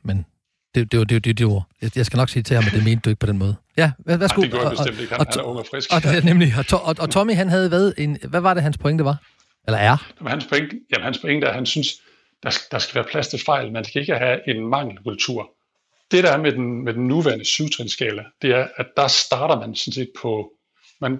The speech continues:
Speaker 2: man går ind i eksamenslokalet, og så, så ligger eleven på tolv. Og så i løbet af eksamen, så er det lidt som at gå til tandlægen, så ser man, hvor mange huller er der. Det vil sige, hvor mange fejl og mangler er der i din viden. Og hvis du kan dit stof,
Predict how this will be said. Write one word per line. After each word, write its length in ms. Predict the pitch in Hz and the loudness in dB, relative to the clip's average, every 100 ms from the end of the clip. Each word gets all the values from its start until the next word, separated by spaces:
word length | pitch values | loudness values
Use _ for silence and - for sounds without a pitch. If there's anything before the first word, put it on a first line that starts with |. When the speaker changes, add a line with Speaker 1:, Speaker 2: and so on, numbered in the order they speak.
| - | -4
Speaker 2:
man 120 | 127 | -4
går 120 | 208 | 0
ind 160 | 202 160 | 0 0
i 80 | 117 | -2
eksamenslokalet, 800 | - 147 185 151 127 135 135 131 _ _ _ _ _ _ | 2 2 2 -4 -2 -2 -2 -4 _ _ _ _ _ _
og 160 | - - | 0 2
så, 160 | 170 - | 0 -2
så 120 | - 165 | -2 0
ligger 280 | 143 156 | 0 0
eleven 340 | 165 131 139 110 | 0 0 -2 -4
på 100 | 110 | -8
tolv. 280 | - 131 110 | -2 -2 -2
Og 120 | - 120 | -6 0
så 80 | |
i 60 | 165 | 0
løbet 300 | 139 160 123 | 0 -2 -2
af 60 | 110 | -4
eksamen, 440 | - 165 185 180 | 0 0 0 0
så 80 | 165 | 0
er 40 | |
det 80 | 147 | -2
lidt 120 | 147 | -2
som 120 | 135 | -4
at 60 | 113 | -4
gå 80 | 113 | -8
til 140 | - | -6
tandlægen, 400 | - 156 175 156 | -2 0 0 -4
så 120 | - | -4
ser 180 | - 170 | 0 0
man, 120 | 120 | 0
hvor 120 | 113 117 | -2 -2
mange 240 | 113 143 | -2 -6
huller 260 | - 127 135 | -4 -2 0
er 160 | 110 | 0
der. 100 | 110 - _ - - _ | -6 -10 _ -20 -20 _
Det 60 | - | -4
vil 80 | |
sige, 180 | 120 143 | -2 0
hvor 120 | 131 | 0
mange 320 | 120 127 143 143 - _ _ _ - - | 0 0 -2 -4 -12 _ _ _ -12 0
fejl 260 | 180 139 113 | 2 4 2
og 80 | 110 | 0
mangler 340 | 123 107 107 | 0 0 -4
er 120 | 120 117 | -2 0
der 100 | 123 | 0
i 80 | |
din 200 | 113 104 | -2 -6
viden. 320 | 107 98 117 - _ _ _ _ _ _ _ | -8 -8 -10 -12 _ _ _ _ _ _ _
Og 80 | 120 | 0
hvis 140 | 120 | 0
du 100 | - | 0
kan 240 | - 190 220 | 0 0 0
dit 140 | - | -2
stof, 260 | - 185 | 0 0